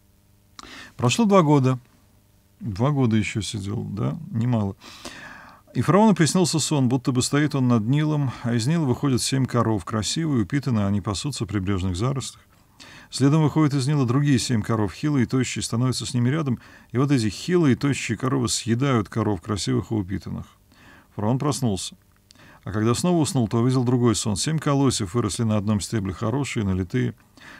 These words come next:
Следом из земли выросли семь колосьев пустых, сожжённых суховеем. И вот эти пустые колосья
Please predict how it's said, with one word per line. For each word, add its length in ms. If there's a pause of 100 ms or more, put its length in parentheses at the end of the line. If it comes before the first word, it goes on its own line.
(100)
Следом 380
из 80
земли 180
выросли 360
семь 420
колосьев 480
пустых, 400
сожжённых 480
суховеем. 520 (380)
И 60
вот 180
эти 140
пустые 520
колосья 540